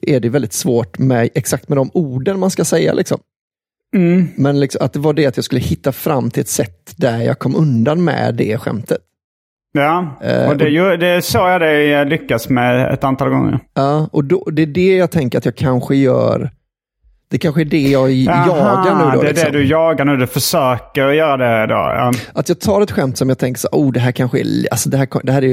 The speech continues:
Speaker 1: ju känsligt, liksom."
Speaker 2: Mm.
Speaker 1: Eh, och sen så kör jag det ändå för att det är, eh, eh, för att liksom, om man gör, och jag tror att man nästan kan säga vad som helst. Om man bara gör det tillräckligt roligt så,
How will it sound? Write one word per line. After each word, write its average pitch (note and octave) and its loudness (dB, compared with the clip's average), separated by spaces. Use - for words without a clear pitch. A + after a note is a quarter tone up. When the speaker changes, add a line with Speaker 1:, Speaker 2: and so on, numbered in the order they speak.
Speaker 1:
ju B2 0
känsligt, - -4
liksom." - -6
Speaker 2:
Mm. D#3+ 2
Speaker 1:
Eh, B2+ 2
och C3 -2
sen D3 0
så D3+ 0
kör D3+ 0
jag C3 2
det C#3 0
ändå D3+ 2
för C3 -4
att C3 -6
det C3 -4
är, C3 2
eh, B2+ 0
eh, - -4
för - -2
att D3 -2
liksom, D3+ -4
om D3 0
man E3 2
gör, D3+ 0
och - -2
jag E3 -2
tror G#3+ 0
att F#3 -2
man D3+ 0
nästan D#3+ 0
kan E3+ 0
säga D#3+ 0
vad B2+ -2
som - 0
helst. - -2
Om D#3+ 0
man D#3 0
bara D#3 2
gör C#3+ 2
det B2 -4
tillräckligt C3+ -2
roligt C#3+ -2
så, B2+ 0